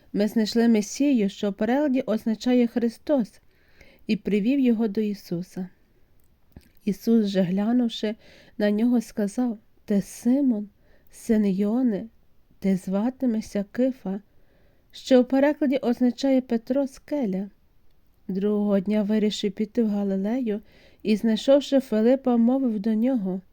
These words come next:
«Іди за мною». А був Филип з Саїди, з міста Андрієвого та Петрового. Зустрів Филип Натанаїла і сказав до нього:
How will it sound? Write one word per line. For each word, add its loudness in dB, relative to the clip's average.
«Іди 4
за 4
мною». 2
А 2
був 2
Филип 2
з -2
Саїди, -2
з -6
міста 2
Андрієвого 2
та -2
Петрового. -4
Зустрів 2
Филип 4
Натанаїла 2
і -2
сказав -2
до -4
нього: -2